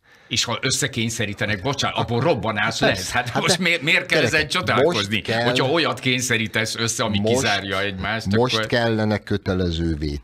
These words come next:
Speaker 2: tenném én, hogy mindenki vegye elő az Ezeregy éj meséit. Ami, ugye, mi meseként olvastuk, de egyébként az a,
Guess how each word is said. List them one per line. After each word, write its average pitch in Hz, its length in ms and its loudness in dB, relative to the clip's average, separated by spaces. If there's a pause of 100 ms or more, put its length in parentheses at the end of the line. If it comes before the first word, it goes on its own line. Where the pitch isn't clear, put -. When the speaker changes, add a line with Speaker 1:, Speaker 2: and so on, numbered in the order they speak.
Speaker 2:
tenném 73 540 -6
én, 78 340 -6
hogy 85 240 0
mindenki 65 720 -2
vegye 65 340 -12
elő 67 200 -12
az 67 160 -12
Ezeregy 67 600 -10 (220)
éj 71 280 -12
meséit. - 680 -16 (400)
Ami, 90 300 -6 (200)
ugye, 82 180 -4
mi 76 120 -6
meseként 82 840 -6
olvastuk, 80 560 -6
de 85 80 -6
egyébként 82 380 -8
az 76 120 -6
a, 69 180 -10